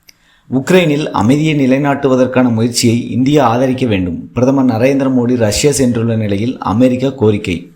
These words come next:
இராணுவ பணியில் உள்ள இந்தியர்களை முன்கூட்டியே விடுவிக்க ரஷ்யா உறுதி. ரஷ்ய வெளியுறவுத்துறை அமைச்சகம் தகவல்.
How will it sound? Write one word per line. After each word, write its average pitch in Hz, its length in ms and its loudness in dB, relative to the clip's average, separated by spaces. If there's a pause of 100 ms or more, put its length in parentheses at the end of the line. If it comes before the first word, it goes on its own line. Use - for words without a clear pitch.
(340)
இராணுவ 147 440 2
பணியில் 143 300 2
உள்ள 131 160 0
இந்தியர்களை 127 540 2
முன்கூட்டியே 127 500 0
விடுவிக்க 120 520 -2
ரஷ்யா 110 400 0
உறுதி. 104 460 -4
ரஷ்ய 117 400 0
வெளியுறவுத்துறை 127 580 0
அமைச்சகம் 107 500 0
தகவல். 90 500 -4